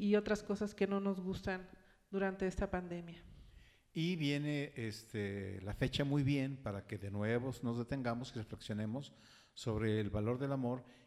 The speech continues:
Speaker 2: y sobre, sobre cómo es que lo expresamos cotidianamente,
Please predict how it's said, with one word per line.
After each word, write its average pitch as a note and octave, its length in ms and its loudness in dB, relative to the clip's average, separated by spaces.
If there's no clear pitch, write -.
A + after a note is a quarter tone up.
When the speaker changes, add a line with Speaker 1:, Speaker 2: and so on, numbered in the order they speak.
Speaker 2:
y - 60 -8
sobre, G#2+ 560 0
sobre A2 440 2
cómo D3 360 0
es C3+ 200 -2
que C#3 140 -2
lo A2+ 160 0
expresamos B2 760 -6
cotidianamente, A#2 1120 -2